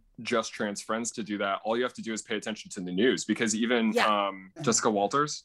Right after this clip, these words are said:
Speaker 2: It was, uh, it was Jessica, Jessica Walter. He had that really, yeah, you remember with Ali, Ali Shawkat, is that Ali Shawkat? Is that how you say her name? Uh, where, yeah, the, all the men just kind of made,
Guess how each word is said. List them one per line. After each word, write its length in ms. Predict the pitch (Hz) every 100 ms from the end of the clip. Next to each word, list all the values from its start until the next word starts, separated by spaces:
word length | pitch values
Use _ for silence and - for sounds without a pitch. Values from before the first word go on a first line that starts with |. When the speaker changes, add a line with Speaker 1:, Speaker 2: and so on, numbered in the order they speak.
| _ -
Speaker 2:
It 120 | 170
was, 280 | 214 233 202
uh, 80 | 190
it 40 | 180
was 160 | 170
Jessica, 480 | 208 196 196 196 160
Jessica 320 | 208 190 175
Walter. 400 | 160 170 185 175
He 180 | 165 175
had 160 | 170 170
that 180 | 143
really, 460 | 151 180 180 170 170
yeah, 140 | 175
you 180 | 156 185
remember 300 | 196 214 208
with 100 | 196
Ali, 240 | 185 208 -
Ali 280 | 202 196
Shawkat, 340 | 170 208 208 202
is 80 | 202
that 180 | 208 -
Ali 220 | 269 262
Shawkat? 360 | 233 226 226 226
Is 80 | 214
that 140 | 220
how 80 | 233
you 120 | 233
say 180 | 226 233
her 120 | 233
name? 300 | 233 233 240 _ _ _ _ -
Uh, 280 | 180 170 165
where, 200 | 185 180
yeah, 180 | 185
the, 180 | 165 -
all 380 | - - 240 269
the 100 | 254
men 280 | 240 240 226
just 180 | 220 -
kind 240 | 220 220
of 80 | 190
made, 400 | 202 202 202